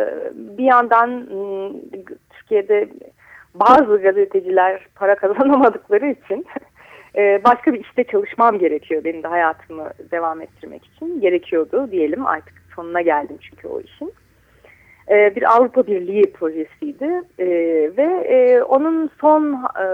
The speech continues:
nucunda, son noktasında işte bir, e, oluşan bir sivil toplum hareketinin diyelim oluşturulan. Bu da ayrı bir konu tabii. Avrupa Birliği'nin, e, desteğiyle o-,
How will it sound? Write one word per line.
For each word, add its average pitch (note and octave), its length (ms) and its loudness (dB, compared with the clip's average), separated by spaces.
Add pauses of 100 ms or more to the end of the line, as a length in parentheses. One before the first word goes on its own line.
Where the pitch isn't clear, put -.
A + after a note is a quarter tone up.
(420)
nucunda, A3+ 680 0 (180)
son A#3+ 260 2
noktasında F#3+ 720 -6
işte D4+ 280 -10
bir, C#4 180 -8 (380)
e, G3+ 240 2
oluşan C4+ 520 2
bir A#3 200 -8
sivil B3+ 180 -2
toplum G#3 420 -6
hareketinin F#3+ 720 -6
diyelim E3 280 -6 (120)
oluşturulan. F3 720 -6 (220)
Bu - 40 2
da - 60 6
ayrı A3 320 4
bir B3+ 40 0
konu E3 260 -6
tabii. E3+ 200 -4
Avrupa G3 440 0
Birliği'nin, G3 640 -4 (360)
e, D#3+ 380 4 (640)
desteğiyle G#3 720 2
o-, F#3 240 -2